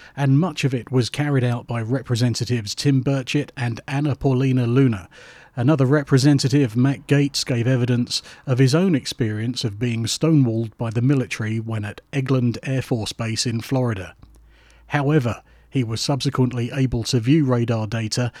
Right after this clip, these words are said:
and a clear photograph of a U A P that left him in no doubt that the world's airspace is also being used by technology well in advance of what we are used to. A huge amount of credit has to go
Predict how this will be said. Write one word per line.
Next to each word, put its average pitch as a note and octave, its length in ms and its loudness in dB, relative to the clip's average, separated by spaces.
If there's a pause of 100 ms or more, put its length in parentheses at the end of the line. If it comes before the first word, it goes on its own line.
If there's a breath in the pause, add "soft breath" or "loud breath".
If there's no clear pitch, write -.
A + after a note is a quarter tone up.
(220 loud breath)
and A#2+ 160 -4
a A2+ 60 -4
clear D#3 280 -2
photograph A#2 680 0
of A2 100 -4
a A#2 100 -2
U C#3 280 4
A D3 140 0
P A#2 340 -2
that G#2 220 -10
left B2 340 -4
him A2+ 180 -2
in A2 240 -2
no D3+ 220 2
doubt A#2+ 440 -4 (360 loud breath)
that G2+ 180 -6
the G#2+ 60 -4
world's A#2+ 440 -2
airspace A2 680 -4
is B2 140 -2
also C#3+ 520 -2
being C3+ 340 4
used A2 500 0
by G#2+ 160 -8
technology A2+ 880 -4 (140 soft breath)
well B2+ 360 -2
in C#3+ 120 2
advance B2 720 -2 (360 soft breath)
of G2+ 260 -8
what G2+ 220 -10
we B2 200 -2
are A#2+ 140 -4
used A2+ 320 -4
to. G2 200 -10 (640)
A A#2+ 80 2
huge E3 280 2
amount D#3+ 300 6
of A#2 100 -6
credit D#3 360 2
has C#3 240 -2
to C#3+ 100 0
go C3+ 400 2